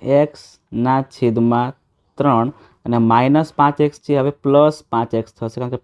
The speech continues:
પાછળથી આપણે આગળ લાવી રહ્યા છીએ એટલા માટે. સત્તરના છેદમાં છ, તો પાછળ જ છે એટલે સત્તરના છેદમાં છ અહીંયા જ આવશે અને પ્લસ સાત જે આગળ હતું એને બરાબરની પાછળ લઈ જઈએ છીએ આપણે, એટલે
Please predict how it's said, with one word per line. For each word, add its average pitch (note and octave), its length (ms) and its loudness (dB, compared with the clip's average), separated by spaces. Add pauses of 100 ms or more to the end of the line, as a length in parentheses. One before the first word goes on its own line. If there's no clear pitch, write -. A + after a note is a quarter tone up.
પાછળથી B2+ 400 -2
આપણે A#2+ 240 -4
આગળ A#2+ 320 0
લાવી A2 240 0
રહ્યા A2 240 -2
છીએ A2 140 -6
એટલા G#2 180 -4
માટે. G2 260 -6 (1400)
સત્તરના D#3 500 0 (100)
છેદમાં D3 320 0
છ, D3+ 80 -10 (120)
તો A#2+ 40 0 (140)
પાછળ D3 320 0
જ D3+ 140 -4
છે D#3 100 -8
એટલે C#3 200 -6
સત્તરના C3 560 -4 (100)
છેદમાં A#2+ 420 -2 (140)
છ - 80 -20
અહીંયા A#2 340 -2
જ B2+ 40 -2
આવશે B2 280 -2 (480)
અને A2+ 100 -4 (160)
પ્લસ D#3 240 2 (160)
સાત D#3 200 2 (120)
જે D#3 80 0 (200)
આગળ D3+ 260 -2
હતું D3 200 -6
એને C#3+ 180 -2
બરાબરની C3+ 500 -2 (120)
પાછળ B2+ 360 -2
લઈ C3 120 0
જઈએ B2 240 0
છીએ A#2+ 160 -2
આપણે, A#2+ 220 -4 (460)
એટલે A#2 200 -6